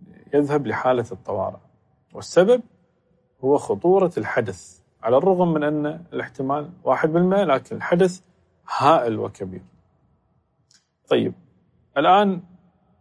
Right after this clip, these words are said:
لنعكس النتيجة. لو كان عندك علم بنسبة واحد بالمئة أن هناك احتمال انفجار للمحطة بنسبة واحد بالمئة،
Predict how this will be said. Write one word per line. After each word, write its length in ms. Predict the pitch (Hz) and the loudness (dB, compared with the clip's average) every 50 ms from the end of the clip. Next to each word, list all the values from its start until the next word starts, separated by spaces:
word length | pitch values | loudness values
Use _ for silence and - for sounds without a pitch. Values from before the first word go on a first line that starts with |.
| _ _ _ _ _ _ _ _ _ _ _ _ _ | _ _ _ _ _ _ _ _ _ _ _ _ _
لنعكس 540 | 185 175 175 170 139 120 117 - 113 107 - | 2 4 4 4 2 0 -2 -6 -12 -10 -8
النتيجة. 480 | 113 110 107 104 - - 95 90 - _ _ _ _ _ _ _ _ _ _ _ _ _ _ _ _ _ _ _ _ _ _ _ - | -6 -6 -6 -8 -10 -14 -18 -18 -18 _ _ _ _ _ _ _ _ _ _ _ _ _ _ _ _ _ _ _ _ _ _ _ 4
لو 200 | 165 196 214 202 | 6 6 6 6
كان 280 | - 208 214 214 196 | 4 4 4 4 2
عندك 480 | 170 170 190 185 175 170 170 170 - _ _ _ | 0 0 0 0 2 0 0 -2 -2 _ _ _
علم 400 | 160 - 123 147 165 170 170 151 | -6 0 2 4 4 4 2 0
بنسبة 440 | 135 135 135 147 143 - - 135 120 - - | 0 -2 -2 -2 -6 -2 -4 -4 -4 0 2
واحد 380 | 147 160 147 - 143 120 113 | 2 2 2 0 -4 -6 -6
بالمئة 400 | 110 110 107 104 104 104 107 139 147 - _ _ _ _ _ _ _ _ _ _ _ _ _ _ _ _ _ _ _ _ _ _ _ _ _ _ _ _ _ _ _ _ _ _ 135 | -8 -8 -8 -8 -8 -10 -10 -12 -14 -18 _ _ _ _ _ _ _ _ _ _ _ _ _ _ _ _ _ _ _ _ _ _ _ _ _ _ _ _ _ _ _ _ _ _ -6
أن 120 | 135 131 | -4 -2
هناك 360 | 131 143 165 180 175 165 175 | 0 2 2 2 2 0 -2
احتمال 520 | - - - - 147 147 160 160 143 123 - | -6 -8 -2 -2 0 2 2 2 2 0 -4
انفجار 800 | - 113 113 110 - 113 107 117 139 143 147 151 165 170 170 170 - _ _ _ _ _ _ _ _ _ _ _ _ _ _ _ _ - | -6 -8 -10 -8 -8 -6 -2 0 2 2 2 2 0 0 -4 -10 -16 _ _ _ _ _ _ _ _ _ _ _ _ _ _ _ _ -2
للمحطة 680 | 123 135 160 180 175 165 143 - 190 185 - - - 196 | 2 4 4 6 4 2 2 0 -2 -2 -2 0 0 2
بنسبة 440 | 160 151 156 151 143 - - 123 117 - | 2 2 0 0 -4 -4 -6 -6 -2 0
واحد 380 | 139 131 120 - - 113 107 107 | 0 0 0 0 -6 -8 -8 -8
بالمئة، 380 | 104 101 98 101 92 90 - | -8 -6 -6 -8 -8 -12 -16